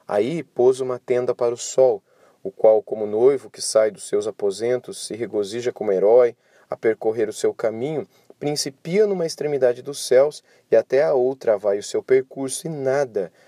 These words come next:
refoge ao seu calor. A lei do Senhor é perfeita e restaura a alma.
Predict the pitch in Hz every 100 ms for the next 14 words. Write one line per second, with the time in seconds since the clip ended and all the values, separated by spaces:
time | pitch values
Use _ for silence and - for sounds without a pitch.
0 | _ _ _ - 117 - - 107 104 113
1 | 107 _ _ _ - 101 - 107 98 107
2 | 101 95 87 80 _ _ _ _ _ _
3 | _ _ _ _ _ - - 110 196 202
4 | - 127 107 117 135 104 - - 160 151
5 | - 107 110 - - - _ _ 104 113
6 | 135 - - 107 127 110 90 82 85 85
7 | 80 82